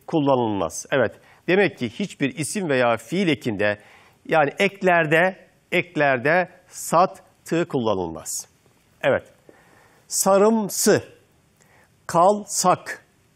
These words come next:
yapar mısın, alsın, uçtu mu,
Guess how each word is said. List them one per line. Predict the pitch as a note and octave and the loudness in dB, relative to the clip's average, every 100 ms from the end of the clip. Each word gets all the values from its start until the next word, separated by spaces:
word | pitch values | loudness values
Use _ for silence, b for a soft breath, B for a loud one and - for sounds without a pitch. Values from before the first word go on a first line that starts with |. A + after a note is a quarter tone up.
| _ b b b b - | _ b b b b -6
yapar | B2+ E3+ F3 F#3 A3 | 0 2 2 2 2
mısın, | G3 E3+ E3+ D#3 G3 D#3+ F#2 - _ _ _ _ _ | 2 0 0 2 4 2 0 -10 _ _ _ _ _
alsın, | D#3 F#3+ F3 - - F#3+ C3+ - - _ _ _ _ _ _ _ b b b b b b - | 2 4 2 0 4 4 4 -6 -20 _ _ _ _ _ _ _ b b b b b b -2
uçtu | F#3 - - A3+ | -2 -2 0 2
mu, | F#3+ G#2 | 4 2